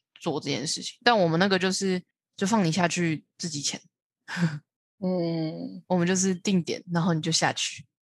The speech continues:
Speaker 1: 就也没有特别，就是怎么样，所以，所以没有，没有，鱼不会特别聚集，可是那里的珊瑚种类真的很丰富。顺便说一下，就是为什么会坐船的原因，就是因为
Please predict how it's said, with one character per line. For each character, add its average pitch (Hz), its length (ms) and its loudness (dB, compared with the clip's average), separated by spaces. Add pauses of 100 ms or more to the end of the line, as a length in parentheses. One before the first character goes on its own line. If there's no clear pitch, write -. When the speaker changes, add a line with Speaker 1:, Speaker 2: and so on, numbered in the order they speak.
(460)
Speaker 1:
就 196 120 0
也 165 120 6
没 160 120 4
有 165 100 4
特 185 180 4
别， 147 560 -2 (320)
就 151 120 -8
是 156 60 -6
怎 139 160 -10
么 80 100 -10
样， 117 200 -4 (260)
所 - 160 -2
以， 165 240 0 (500)
所 - 140 -2
以 180 120 4
没 175 280 4
有， 202 100 4
没 220 200 2
有， 262 160 2
鱼 302 420 2 (140)
不 226 100 2
会 233 100 6
特 262 100 4
别 190 100 0
聚 185 220 -8
集， - 200 -14
可 - 120 -14
是 202 200 -4
那 240 140 0
里 160 120 0
的 160 60 0
珊 175 200 -2
瑚 180 80 -6
种 131 220 -8
类 165 120 -4
真 180 340 0
的 - 200 -4
很 - 200 -10
丰 - 220 -14
富。 - 180 -20 (280)
顺 339 140 -2
便 330 100 4
说 285 220 4
一 240 40 2
下， 254 120 6
就 247 80 2
是 254 180 0
为 294 160 2
什 269 180 0
么 160 340 -4 (440)
会 247 100 2
坐 240 240 2
船 170 220 0
的 165 80 2
原 170 180 2
因， 196 120 0
就 214 100 -2
是 214 120 -2
因 220 160 2
为 220 260 2